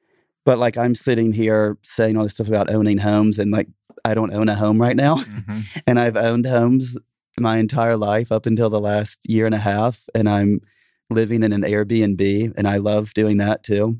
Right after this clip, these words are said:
Speaker 2: Yeah.
Speaker 1: Um, I definitely wanna buy a house in Austin, but the inventory is zero. And I think there's also this short-term price inflation right now where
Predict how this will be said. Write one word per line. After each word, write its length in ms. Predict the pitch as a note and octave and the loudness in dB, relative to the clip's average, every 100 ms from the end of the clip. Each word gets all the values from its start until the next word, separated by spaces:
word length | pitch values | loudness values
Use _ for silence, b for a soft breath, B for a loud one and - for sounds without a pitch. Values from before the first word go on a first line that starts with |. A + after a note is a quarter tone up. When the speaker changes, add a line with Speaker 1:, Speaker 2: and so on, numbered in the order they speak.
| - | -8
Speaker 2:
Yeah. 180 | G2 G2+ | -4 -4
Speaker 1:
Um, 480 | G2+ G2+ G2+ A1+ - _ _ _ _ _ - | -2 -4 -6 -8 -10 _ _ _ _ _ -2
I 140 | A#2 | 0
definitely 340 | A2+ A2 B2+ | -2 -4 -2
wanna 160 | A2+ G2+ | -2 -2
buy 220 | G2+ G2 | -4 -4
a 60 | G#2 | -2
house 320 | G2+ G#2 G#2+ | -2 -2 -2
in 100 | F#2+ | -4
Austin, 540 | F#2+ F#2+ - B2 A#2+ | -4 -6 -4 0 2
but 260 | G#2 F#2+ - b b b b b | 2 0 -2 b b b b b
the 100 | - | -2
inventory 760 | A#2+ A#2 B2 A2+ A#2 G#2+ A2 A#2 | 0 2 0 -2 0 2 2 0
is 460 | - G2+ - - - _ _ - | -2 -4 -6 -16 -20 _ _ -4
zero. 680 | G2 G#2+ A2 G#2 G2 G2+ G2+ | -2 2 2 2 2 0 -2
And 240 | G#2+ G#2+ G2+ | 0 2 2
I 80 | A2 | 2
think 160 | B2 | 0
there's 160 | A2+ G#2+ | 0 0
also 280 | A2 A#2+ A2+ | -2 -2 -2
this 140 | G2+ | -2
short-term 1040 | - - A#2 A2 - - A2 G#2+ G#2+ G#2 G#2 _ _ _ _ _ _ _ _ | -4 -2 0 0 -4 -4 0 2 2 0 -4 _ _ _ _ _ _ _ _
price 480 | - - G#2+ G#2+ - | -6 -2 -2 -2 -2
inflation 640 | A2+ G#2+ A2 G#2 - A#2 A#2 | -2 0 0 0 0 0 2
right 160 | A2+ | 2
now 300 | A2+ A2+ A#2 | 0 2 2
where 320 | A#2 G#2 G2 | 2 0 0